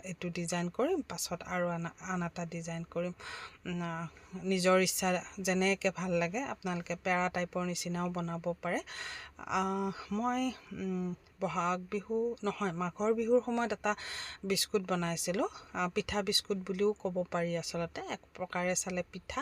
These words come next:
এক প্ৰকাৰে চালে বিস্কুট আৰু। সেইটো বিস্কুট খাবলৈ প্ৰায় এইটোৰ দৰে একেই আছিলে। বহুত ভাল লাগে খাবলৈ বনাই উঠাৰ পিছত। আৰু এনেধৰণত বনাই ৰাখিলে বহুদিন আপোনালোকে টেমাৰ ভিতৰত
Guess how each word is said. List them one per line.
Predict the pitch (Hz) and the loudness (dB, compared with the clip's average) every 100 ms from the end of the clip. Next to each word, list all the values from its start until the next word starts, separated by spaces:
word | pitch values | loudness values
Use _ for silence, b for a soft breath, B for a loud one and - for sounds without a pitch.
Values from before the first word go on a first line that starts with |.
| 370 226 | -2 -4
এক | - - | -4 -8
প্ৰকাৰে | 170 170 175 | -6 -2 -2
চালে | - 170 175 | -2 -2 -2
বিস্কুট | 175 170 - - 165 170 | -2 -2 -2 -4 -8 -6
আৰু। | 185 - B B B B - 165 | -6 -6 B B B B -8 -2
সেইটো | 202 202 | 0 0
বিস্কুট | 202 196 - 196 | 0 0 -2 -8
খাবলৈ | - 196 185 185 254 - | -4 -4 0 2 0 4
প্ৰায় | 262 294 - | 2 2 -2
এইটোৰ | 185 196 196 | -2 2 2
দৰে | 180 175 165 | 4 2 2
একেই | 175 - 190 | 0 2 2
আছিলে। | 170 - 170 165 | 2 -2 -4 -4
বহুত | 170 190 220 247 | -4 2 4 2
ভাল | - 185 | 2 2
লাগে | 170 165 165 165 B B B B - - _ - - - - | 2 2 -2 -6 B B B B -20 -20 _ -20 -20 -20 -12
খাবলৈ | - 175 185 190 | -4 2 4 4
বনাই | 190 180 175 175 | 2 0 0 0
উঠাৰ | 170 180 | -2 -4
পিছত। | 170 175 269 - - _ - | -4 -2 -2 -4 -12 _ -2
আৰু | 185 185 | -2 0
এনেধৰণত | 196 220 233 233 233 208 | 0 0 0 0 0 0
বনাই | 185 180 180 | 0 2 0
ৰাখিলে | 180 - 196 359 B B B B 190 | -2 0 2 2 B B B B 0
বহুদিন | 190 247 294 285 254 262 | 4 6 6 6 6 6
আপোনালোকে | 190 - 190 190 - 453 B B B - | 2 0 0 0 -2 -6 B B B 0
টেমাৰ | 196 196 185 | 4 2 2
ভিতৰত | 175 185 | 0 2